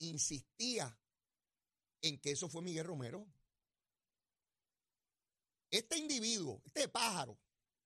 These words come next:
tiene la prepotencia. Mire, el ego de ese pájaro no cabe en la Plaza de San Pedro ni en la Plaza del Zócalo en, en Ciudad de México. Porque ese pájaro tiene,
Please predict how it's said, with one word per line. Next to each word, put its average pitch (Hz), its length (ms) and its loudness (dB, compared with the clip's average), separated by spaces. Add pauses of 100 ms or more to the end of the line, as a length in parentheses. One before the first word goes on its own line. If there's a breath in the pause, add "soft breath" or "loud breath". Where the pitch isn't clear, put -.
(580)
tiene 277 240 4
la 240 180 2
prepotencia. 190 920 0 (300)
Mire, 190 460 2
el 185 180 6
ego 277 260 6
de 269 80 4
ese 247 200 4
pájaro 220 560 2
no 214 280 0
cabe 202 480 4 (560)
en 196 140 6
la 180 120 4
Plaza 240 280 4
de 226 60 4
San 202 200 0
Pedro 196 500 2 (120)
ni 190 120 2
en 185 60 4
la 170 100 4
Plaza 233 280 2
del 202 180 2
Zócalo 170 520 4
en, 143 120 -10
en 143 120 -2
Ciudad 165 260 4
de 156 80 -10
México. 127 400 -4 (1120)
Porque 139 180 2
ese 285 180 4
pájaro 277 460 2 (140)
tiene, 254 400 2